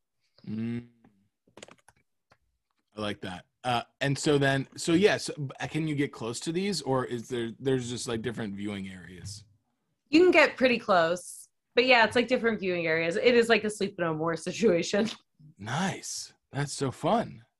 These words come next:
Speaker 1: And do you get to talk to some of the people, or, or are they weird about that?
Speaker 2: Well, you can talk to them, but they'll, uh, they'll stay completely in character the whole time.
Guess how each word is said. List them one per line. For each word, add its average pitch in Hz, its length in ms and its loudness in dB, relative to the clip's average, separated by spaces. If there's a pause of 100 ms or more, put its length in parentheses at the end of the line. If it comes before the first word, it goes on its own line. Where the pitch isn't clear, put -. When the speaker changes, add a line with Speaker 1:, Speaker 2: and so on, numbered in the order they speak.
Speaker 1:
And 165 100 0
do 175 60 4
you 175 40 4
get 180 120 4
to 170 80 6
talk 139 240 4
to 170 80 -6
some 196 160 2
of 202 60 2
the 185 60 2
people, 220 300 2
or, 143 300 4
or 127 220 0 (100)
are 127 60 2
they 117 240 2
weird 113 280 -2
about 101 280 -4
that? 101 200 -14 (480)
Speaker 2:
Well, 294 140 8
you 302 160 6
can 359 120 4
talk 247 260 6
to 240 100 -4
them, 208 160 4
but 208 160 -2
they'll, 190 400 4
uh, 170 480 4 (800)
they'll 226 160 0
stay 214 300 2
completely 180 560 -4
in 160 80 -4
character 175 360 -2
the 156 100 -4
whole 151 140 -4
time. 156 360 -6